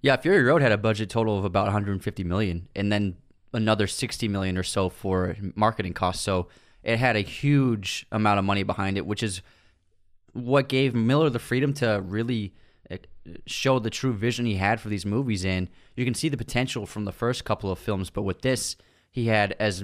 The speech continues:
he had all the resources he needed at his disposal, and they spent seven months shooting this in the desert. And I think that this m-, film is unique because it is, uh, the purest sense of an action movie that has ever been made, where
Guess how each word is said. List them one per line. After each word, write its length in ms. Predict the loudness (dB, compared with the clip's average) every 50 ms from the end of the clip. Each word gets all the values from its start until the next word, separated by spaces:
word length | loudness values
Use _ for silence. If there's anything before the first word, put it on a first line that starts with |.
| -6 -6 -6
he 160 | -2 0 2
had 100 | 4 4
all 140 | 6 4 4
the 100 | 4 2
resources 560 | 0 0 -2 -2 -2 -4 -4 -4 -4 -6 -6
he 140 | -4 -4 -2
needed 260 | -2 -2 -2 -2 -2 0 2
at 120 | 2 2
his 120 | 2 -2
disposal, 600 | -4 -6 -8 -6 -2 0 0 0 0 0 -2 -2
and 160 | -2 -2 -4 -4 -8 _ _ _ _ -8 -6
they 80 | -6
spent 260 | -2 0 0 0 0 2
seven 260 | 0 0 0 2 2
months 220 | 2 2 0 -2
shooting 320 | -4 -4 -2 -2 0 0 -2
this 180 | -2 -2 -2
in 60 | -2
the 80 | -4 -4
desert. 420 | -2 0 0 0 2 0 -2 -4 -8 -20 -20 -16 -14 -14 -14 -12 -6 -2
And 300 | 0 0 0 0 -4 -8 -14 -20 -20 -20 -20 -20 -8 -2
I 100 | -2 -2
think 240 | 0 0 -2 -2 0
that 320 | 0 0 0 0 -4 -10 _ _ _ _ _ _ -20 -20 -20 _ _ _ _ -4
this 220 | -2 -2 0 0 -2
m-, 80 | -2
film 260 | 0 2 2 2 2
is 140 | 2 0 0
unique 260 | 0 0 0 0 -2
because 540 | -4 -6 -4 -2 0 0 0 -2 -6 -10 -12 _ _ _ _ _ _ _ _ _ _ _ _ _ -4
it 200 | -2 -2 0 2
is, 300 | 2 2 2 2 0 -4 -12 -18 -20 _ _ _ _ _ -2 -2
uh, 80 | -2 -2 -2 _ -20 -14 -10
the 120 | -8 -6
purest 480 | -6 -4 -2 0 2 4 4 2 2 0
sense 240 | 0 -2 0 0 -2
of 100 | -2 -2
an 80 | 0
action 340 | 0 0 0 0 0 -2 -2
movie 200 | -2 -2 -2 -2
that 320 | 0 0 0 -2 -2 -6 _ -10
has 200 | -4 -4 -2 0
ever 200 | 0 0 0 0
been 180 | -2 -2 -2 -2
made, 220 | 0 0 0 0
where 320 | 0 0 0 0 -2 -4